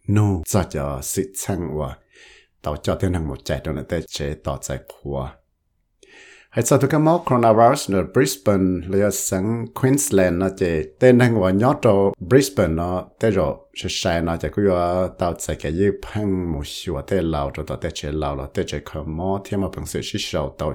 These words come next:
chống cho bé cháu lăng, tao cá và tao lúc xưa có blog nó và sáng Queensland nó chỉ muốn năng kỳ tao tụi cái mốc coronavirus là covid của chúa nào tên hàng chơi gì.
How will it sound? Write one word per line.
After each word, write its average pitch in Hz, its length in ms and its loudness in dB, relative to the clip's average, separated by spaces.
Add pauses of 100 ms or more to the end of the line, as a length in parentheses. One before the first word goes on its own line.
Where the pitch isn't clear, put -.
(100)
chống 98 300 -4
cho 87 120 -6 (200)
bé 90 200 -2
cháu 80 160 -2
lăng, 82 440 -4
tao - 200 -8
cá 87 180 -2
và 69 320 -6 (920)
tao 113 100 4
lúc 131 120 4
xưa 131 200 4
có 85 140 -2 (120)
blog 120 200 4 (120)
nó 131 160 0 (180)
và 76 200 -2
sáng - 300 -6
Queensland 85 500 -2
nó 87 120 -2
chỉ - 160 -8
muốn 95 260 2
năng 92 360 0 (120)
kỳ 71 160 -6
tao 76 180 -2
tụi 76 100 -6
cái 82 120 -6
mốc 95 260 -2
coronavirus 73 600 -4
là 71 100 -6
covid 82 400 -6
của - 140 -6
chúa 95 140 -2
nào 76 180 -6
tên 82 160 -4
hàng 85 100 -4
chơi 85 140 -4 (280)
gì. 64 280 -8